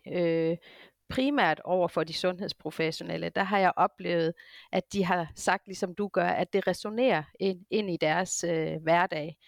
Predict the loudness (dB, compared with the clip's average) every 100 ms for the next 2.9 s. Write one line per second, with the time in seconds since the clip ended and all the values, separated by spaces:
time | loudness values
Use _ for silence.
0 | -20 -10 -4 -4 -4 -4 -4 2 2 2
1 | 2 2 0 -6 2 2 2 0 -4 -8
2 | _ _ _ -6 0 2 4 4 0